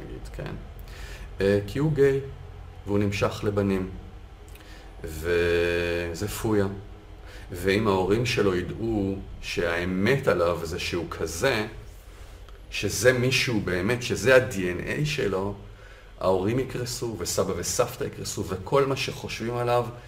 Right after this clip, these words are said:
ייפול, והד-, וזה פשוט חורבן נוראי. והוא חווה את עצמו בתפיסה עתיקה וישנה, כ-, כאילו הוא הדבר המגעיל, שהאמת שהיא הוא, ה-D N A שלו,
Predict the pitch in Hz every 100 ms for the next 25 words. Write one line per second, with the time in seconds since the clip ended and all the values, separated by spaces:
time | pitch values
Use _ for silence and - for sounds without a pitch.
0 | - - 95 95 139 143 147 143 - -
1 | - - 95 95 107 104 107 117 165 180
2 | - 165 - 151 113 110 127 131 117 92
3 | 87 80 - - - - - - - -
4 | 107 135 - - 113 101 170 262 247 190
5 | - - 92 85 82 - - - - -
6 | 95 98 98 - 123 113 110 101 101 98
7 | 92 85 - 80 76 76 - - - -
8 | - - - - - - 139 165 165 147
9 | 214 208 165 147 147 139 127 120 123 98
10 | - 95 92 98 104 131 202 196 - 110
11 | 117 101 - 240 151 - - - - 101
12 | 107 117 - 190 202 143 117